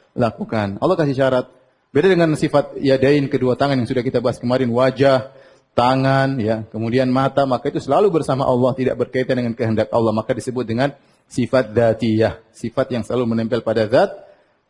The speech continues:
tidak berkaitan dengan kehendak. Namanya sifat apa? Dzatiyah. Sekarang kita bahas sifat fi'liyah, di antaranya al-afu, Allah memaafkan jika kalian memaafkan. Di sini Allah menyebutkan tiga amal saleh.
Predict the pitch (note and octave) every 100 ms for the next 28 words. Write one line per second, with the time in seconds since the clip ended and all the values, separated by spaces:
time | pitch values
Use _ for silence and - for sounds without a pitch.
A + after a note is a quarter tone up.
0 | _ C3 C3 B2 A2+ B2 B2+ A#2 C#3 C#3+
1 | A#2+ G#2 G#2+ A2 A2 A#2 C3 B2 B2 A#2+
2 | D#3+ F#3 - _ _ _ - A2+ G2 G#2+
3 | G2 F#2+ A#2 C3 D3 C3 C#3+ C3+ C3 A#2+
4 | A#2 - G2+ A#2+ D3+ B2 A2 A2 A#2 C#3+
5 | E3+ - _ _ _ _ A2+ A2+ A#2 A2+
6 | D#3 F3 - - A#2 B2 B2+ A#2 A2+ B2
7 | - - E3 B2 G#3 G3+ - C3 C3 E3+
8 | F3 - _ _ - A2+ G#2 F#2+ - F#2
9 | F2 _ _ _ _ _ _ _ _ _
10 | _ _ _ _ _ _ _ _ C#3 F#3+
11 | G#3+ G3+ G#3 F3 E3 E3+ G3 F3 F3 F3+
12 | C3+ - - - D3+ D#3 C#3 C3+ A#2+ D3+
13 | D#3 C#3